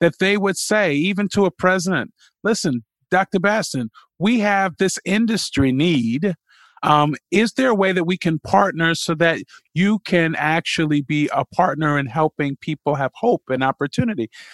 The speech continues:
That's the basis of the community college, is to say that we greet you at your level of preparation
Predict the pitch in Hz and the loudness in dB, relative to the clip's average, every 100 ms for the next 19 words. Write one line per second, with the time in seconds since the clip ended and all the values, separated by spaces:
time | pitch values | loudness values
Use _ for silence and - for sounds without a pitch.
0 | _ 233 262 - - 202 190 202 - 175 | _ -2 -2 -2 -4 -2 0 0 0 0
1 | 147 135 113 143 147 135 - - 151 135 | 0 -2 -2 0 2 2 0 0 0 -2
2 | 85 - - _ _ _ 160 - 185 - | -6 -12 -20 _ _ _ -4 0 0 2
3 | 202 160 123 117 _ - - 147 147 - | 2 2 0 -2 _ -20 -2 0 0 -2
4 | - 147 214 233 202 - 131 - - 220 | -6 0 2 2 0 -6 -20 -8 -2 0
5 | 240 - 139 104 - _ _ - 165 - | 0 0 -2 -2 -6 _ _ -4 -2 2
6 | 165 170 180 190 175 - 175 - 147 180 | 2 2 2 0 -2 0 0 0 0 0
7 | 214 - 131 127 | 0 -2 -6 -6